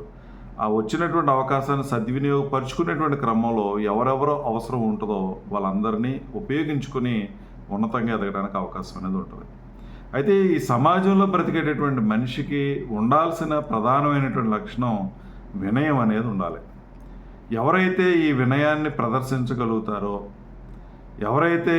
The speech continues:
వినయంగా తన జీవితాన్ని ముందుకు తీసుకెళ్ళగలుగుతారో వాళ్ళు ఏ విధమైనటువంటి ఇబ్బందులు ఎదుర్కోకుండానే తను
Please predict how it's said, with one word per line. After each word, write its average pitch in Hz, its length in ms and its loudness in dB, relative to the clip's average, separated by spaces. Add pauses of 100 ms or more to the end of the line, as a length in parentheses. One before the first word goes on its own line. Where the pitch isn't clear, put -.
(160)
వినయంగా 143 600 4 (420)
తన 113 120 0 (140)
జీవితాన్ని 127 500 2
ముందుకు 113 300 0
తీసుకెళ్ళగలుగుతారో 101 1000 -4 (460)
వాళ్ళు 131 400 0 (800)
ఏ - 20 4 (140)
విధమైనటువంటి 170 800 2 (140)
ఇబ్బందులు 131 440 0 (280)
ఎదుర్కోకుండానే 123 880 0 (500)
తను 117 120 0